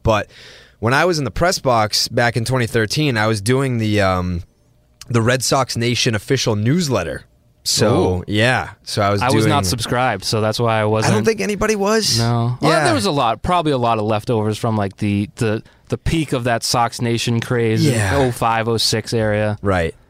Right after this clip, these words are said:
Speaker 1: I don't know who's doing it now, but I was doing it in twenty thirteen. It was fun. It was, uh, it was a nice little gateway into the, uh, the press box, which, you know, I, I,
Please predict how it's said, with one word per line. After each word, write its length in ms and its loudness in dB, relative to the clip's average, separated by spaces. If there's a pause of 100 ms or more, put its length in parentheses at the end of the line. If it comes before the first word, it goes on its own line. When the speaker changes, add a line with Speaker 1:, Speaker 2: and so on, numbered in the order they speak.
(100)
Speaker 1:
I 80 2
don't 140 2
know 100 4
who's 200 0
doing 200 0
it 80 -6
now, 300 0
but 120 -2
I 120 4
was 100 0
doing 220 0
it 20 -2
in 120 -6
twenty 260 -2
thirteen. 600 -2
It 80 0
was 140 0
fun. 320 -2 (160)
It 80 0
was, 240 2
uh, 320 2
it 60 0
was 100 0
a 60 0
nice 280 0
little 140 2
gateway 480 0
into 240 -2
the, 300 0
uh, 260 0 (360)
the 100 0
press 260 0
box, 460 -2
which, 280 -2 (540)
you 80 0
know, 320 0
I, 160 2
I, 200 2